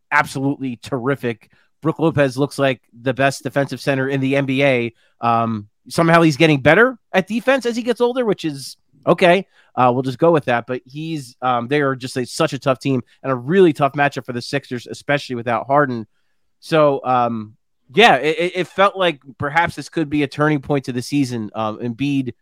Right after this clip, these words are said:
looking like the dominant player he has for the last few seasons here.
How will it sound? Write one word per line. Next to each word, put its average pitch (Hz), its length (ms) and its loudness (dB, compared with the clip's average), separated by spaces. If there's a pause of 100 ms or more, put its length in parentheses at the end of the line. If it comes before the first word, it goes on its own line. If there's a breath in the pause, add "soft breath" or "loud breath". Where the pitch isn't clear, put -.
(400)
looking 165 480 4
like 143 360 4 (240)
the 131 220 -6
dominant 143 500 2
player 139 340 0
he 120 160 -8
has 123 380 0
for 120 100 -12
the 113 100 -8
last 117 260 -6
few 110 180 -14
seasons 95 360 -14
here. - 160 -20